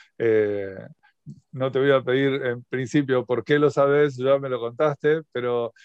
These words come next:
para entrar un poco en el, en el, en el momento del podcast,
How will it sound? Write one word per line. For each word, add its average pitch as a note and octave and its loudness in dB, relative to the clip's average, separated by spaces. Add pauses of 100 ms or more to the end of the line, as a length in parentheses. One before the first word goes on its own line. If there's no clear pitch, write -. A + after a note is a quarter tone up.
(160)
para B2 -2
entrar C#3 -2
un D#3 -8
poco D3 -4
en B2 -8
el, G#2+ -10
en A2 -10
el, G2+ -12
en G#2+ -12
el G#2 -14
momento C3 -8
del A#2 -6
podcast, C#3 -6